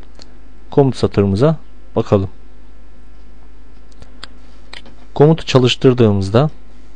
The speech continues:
komut satırında circle specify center point for circle şeklinde bir ileti var şu anda karşımızda.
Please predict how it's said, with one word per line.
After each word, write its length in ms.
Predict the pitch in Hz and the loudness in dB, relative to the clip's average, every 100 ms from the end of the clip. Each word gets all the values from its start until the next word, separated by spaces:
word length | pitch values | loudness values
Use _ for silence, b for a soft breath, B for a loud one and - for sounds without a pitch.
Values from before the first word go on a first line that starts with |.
| - - - - - - - - - - - - | -10 -10 -10 -10 -10 -10 -10 -10 -10 -10 -10 -10
komut 320 | - 135 156 - | 4 4 4 4
satırında 680 | 113 - 104 101 101 135 139 - - | 2 4 2 4 4 2 0 -6 -10
circle 680 | - - 156 139 - 117 143 - - | -10 4 8 8 6 2 2 -4 -10
specify 800 | - - 123 - - 135 135 - | -10 2 2 4 6 6 6 4
center 380 | 139 127 117 113 | 2 4 4 4
point 420 | - 120 139 143 - b b - - - | 4 4 4 -2 -8 b b -10 -4 6
for 360 | 131 135 - - - - - | 8 8 2 -8 -10 -10 -10
circle 600 | - - 131 120 - 95 - - - - - - - - | -10 4 6 6 4 -4 -4 -10 -10 -10 -10 -10 -10 -8
şeklinde 680 | - 143 123 - 101 127 156 b b b b - | 2 4 4 2 4 6 4 b b b b -2
bir 300 | 135 151 - - - - - - | 4 4 4 -6 -10 -10 -10 -2
ileti 320 | 127 120 - 117 | 4 4 6 2
var 100 | 101 | 2
şu 220 | - 101 | 0 0
anda 180 | 98 98 | 0 0
karşımızda. 640 | 104 107 - 101 98 | -2 -2 -2 -4 -4